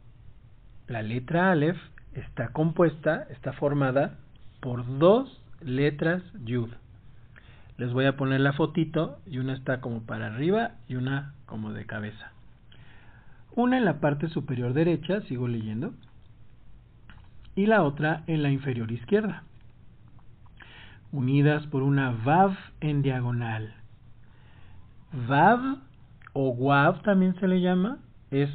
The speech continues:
otra letra muy hermosa del alefato. Vav es otra letra del alefato. Es una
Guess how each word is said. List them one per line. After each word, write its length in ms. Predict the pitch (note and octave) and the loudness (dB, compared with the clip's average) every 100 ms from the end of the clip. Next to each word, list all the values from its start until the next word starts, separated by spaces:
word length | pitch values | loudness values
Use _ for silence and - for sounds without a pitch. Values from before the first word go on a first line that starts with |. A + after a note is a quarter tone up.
| - | -6
otra 540 | C3 A#2+ A2+ A2+ D#3 E3+ | -4 -2 -4 -2 0 0
letra 460 | C3+ B2 C3+ C3 | 0 -2 -2 -2
muy 280 | C3+ A#2 A2+ | -2 -4 -4
hermosa 640 | B2 A2+ A2 - C#3 - - - | -4 -4 -6 -4 -4 -4 -10 -16
del 460 | C3+ A#2 A2+ B2+ - | -8 -6 -4 -4 -6
alefato. 580 | C3+ C3+ F3 B3+ C4+ - - - - - - - | -6 -2 -2 -2 -4 -10 -20 -20 -20 -20 -16 -10
Vav 600 | A#2 C#3 E3+ G#3 C4+ C4+ - - - - - - - - - - - - - - - - | 0 4 6 4 0 -8 -14 -20 -20 -20 -20 -20 -20 -20 -20 -20 -20 -20 -20 -20 -14 -6
es 140 | B2+ - - - - - - - - - - - | -6 -6 -18 -20 -20 -20 -20 -20 -20 -20 -20 -10
otra 300 | C3+ B2+ B2 | -6 -2 -2
letra 540 | B2 A#2 A#2 G#2+ - - - | -2 -2 -6 -8 -10 -18 -12
del 220 | A#2 A2 | -10 -8
alefato. 500 | G#2 G#2 G#2 G#2+ - - - - - - | -10 -12 -14 -16 -18 -20 -20 -20 -20 -10
Es 160 | B2+ B2+ - - C#3 | -8 -8 -12 -12 -8
una 500 | B2+ B2 A2+ G#2+ | -6 -4 -4 -6